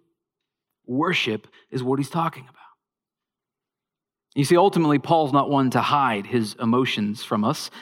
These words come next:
We know that because we know it and see it when he's angry with the Corinthians or when he's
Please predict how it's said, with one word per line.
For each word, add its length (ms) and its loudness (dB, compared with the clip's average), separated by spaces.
We 120 4
know 200 4
that 280 2
because 500 0
we 120 0
know 280 4
it 140 2
and 160 -2
see 280 4
it 140 0
when 120 2
he's 140 2
angry 340 4
with 140 2
the 60 -2
Corinthians 760 2
or 80 0
when 120 2
he's 160 2